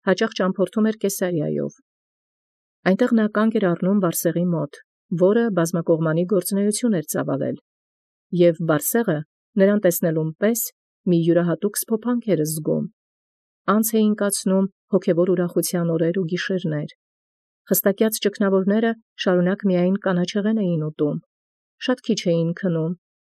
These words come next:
իսկ գիշերվա մնացած մասն աղոթում էին և քննարկում աստվածաբանական խնդիրները, որոնք գնալով թեժանում էին։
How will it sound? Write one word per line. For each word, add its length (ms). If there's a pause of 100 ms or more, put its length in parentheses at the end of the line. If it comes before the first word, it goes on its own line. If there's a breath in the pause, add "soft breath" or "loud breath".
(260)
իսկ 200
գիշերվա 360
մնացած 460
մասն 280
աղոթում 440
էին 240 (460)
և 240
քննարկում 680 (220)
աստվածաբանական 880
խնդիրները, 680 (500)
որոնք 340
գնալով 500
թեժանում 500
էին։ 300